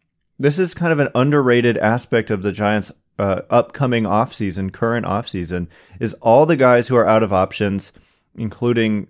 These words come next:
Lamont Wade Junior, Steven Duggar, Thairo Estrada,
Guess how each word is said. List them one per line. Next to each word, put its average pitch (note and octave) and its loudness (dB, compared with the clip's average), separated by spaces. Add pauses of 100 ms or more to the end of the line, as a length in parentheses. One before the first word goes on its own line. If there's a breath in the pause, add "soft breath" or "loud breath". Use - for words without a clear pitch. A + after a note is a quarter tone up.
(160)
Lamont A2 2
Wade C3 0
Junior, A#2 -2 (260 soft breath)
Steven C#3+ 0
Duggar, A2+ 2 (280)
Thairo C#3+ 2
Estrada, A2 2